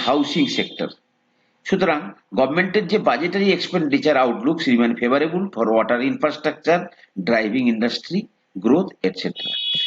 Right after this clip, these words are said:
এবারে কোম্পানি কিন্তু এই সমস্ত কথা মাথায় রেখে তারা কিন্তু ক্যাপেক্সও করছে। দেখুন, একটা বিহারে একটা ফ্যাক্টরি লাগাচ্ছে প্রায় দুশো কুড়ি কোটি টাকার, আম,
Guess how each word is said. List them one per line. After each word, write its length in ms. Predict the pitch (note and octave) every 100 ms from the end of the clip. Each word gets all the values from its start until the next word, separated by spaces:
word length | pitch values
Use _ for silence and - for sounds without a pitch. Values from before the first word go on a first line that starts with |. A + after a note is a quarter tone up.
| -
এবারে 240 | - F3 G#3+
কোম্পানি 460 | G#3 E3 D#3+ G#3 G3+
কিন্তু 420 | G3 F#3+ F#3 A3+
এই 220 | - D#3+ E3+
সমস্ত 340 | F#3 F#3 F3+
কথা 280 | C3 C#3+ E3
মাথায় 360 | A2+ - D3+
রেখে 280 | B2+ G2+ C3+ E3+ - -
তারা 160 | A2 B2
কিন্তু 280 | D3 D#3 F#3
ক্যাপেক্সও 520 | D#3+ D3 A#3 - -
করছে। 380 | - A2 - G#2
দেখুন, 260 | F#2+ F#2+ - _ - _
একটা 200 | - -
বিহারে 380 | D3 C#3 E3 F3
একটা 240 | G3+ G3 F3+
ফ্যাক্টরি 360 | D#3 D3 D3+
লাগাচ্ছে 380 | B2+ A#2 - F3
প্রায় 180 | - -
দুশো 260 | A#2+ B2
কুড়ি 240 | C#3+ A2+ G#2+
কোটি 200 | G#2 F2
টাকার, 280 | G2 G#2 F#2+ - _ _ _
আম, 840 | F#2 F#2 F#2 F#2 F2+ F2+ F2+ D#2 D2+